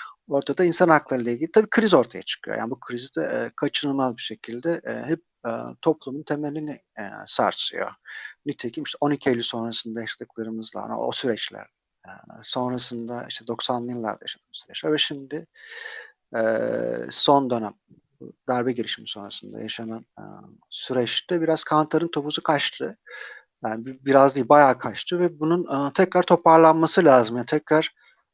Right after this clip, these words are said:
e, normal bir anayasal, e, sistem içinde, e, hak ve özgürlüklerimizin daha güvenceli, e, e,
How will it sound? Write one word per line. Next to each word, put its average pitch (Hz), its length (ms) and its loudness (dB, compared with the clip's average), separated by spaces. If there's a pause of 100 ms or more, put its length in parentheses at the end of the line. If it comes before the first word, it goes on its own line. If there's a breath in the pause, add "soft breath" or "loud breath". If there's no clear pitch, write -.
(120)
e, 113 40 2 (400)
normal 139 420 6
bir 156 160 4
anayasal, 139 440 4 (160)
e, 110 40 -12 (180)
sistem 120 500 -6
içinde, 120 800 -4
e, 120 80 -8
hak 139 280 0
ve 131 80 0
özgürlüklerimizin 127 800 -6
daha 131 180 2
güvenceli, 123 540 -4
e, 104 280 -14
e, - 800 -18